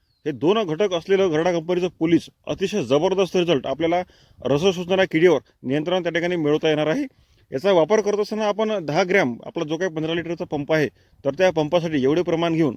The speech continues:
कापूस पिकामध्ये फवारणी करायची आहे. शेतकरी मित्रांनो, त्यानंतर आपल्या कापूस पिकामध्ये, अ, अळीचा प्रादुर्भाव न होण्यासाठी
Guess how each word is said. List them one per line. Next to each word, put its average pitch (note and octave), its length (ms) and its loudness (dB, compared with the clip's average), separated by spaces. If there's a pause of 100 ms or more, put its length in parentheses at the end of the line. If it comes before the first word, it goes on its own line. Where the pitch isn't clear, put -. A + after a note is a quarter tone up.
कापूस C#3 240 -4
पिकामध्ये D#3 480 -2
फवारणी C3+ 300 2 (440)
करायची C#3 320 2
आहे. E3 180 0 (640)
शेतकरी D#3+ 220 -2
मित्रांनो, A3 420 0
त्यानंतर G3+ 520 2 (1000)
आपल्या F3+ 260 0
कापूस F3 240 0
पिकामध्ये, G3+ 580 2 (160)
अ, C3+ 260 -4 (100)
अळीचा F3 260 4
प्रादुर्भाव F#3 420 2
न F3+ 100 0
होण्यासाठी F#3 540 0